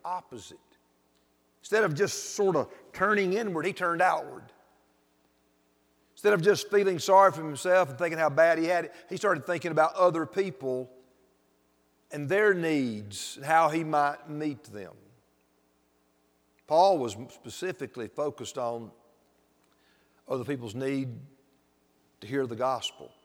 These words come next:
to come to faith in Jesus, or to grow in their relationship with him.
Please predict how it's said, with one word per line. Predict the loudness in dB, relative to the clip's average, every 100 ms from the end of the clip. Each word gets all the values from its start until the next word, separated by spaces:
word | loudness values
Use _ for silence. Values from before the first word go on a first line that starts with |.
| _ _ _ _ _ _
to | _
come | -6 -6
to | -4
faith | -4 -4 -6
in | -12
Jesus, | -12 -14 -18 -20 -20 -20 _ _ _ _
or | -6 -6
to | -8
grow | 2 8 8 8 4
in | 0
their | 0 0
relationship | 2 2 0 -6 -8 -10
with | -8 -8 -8
him. | -14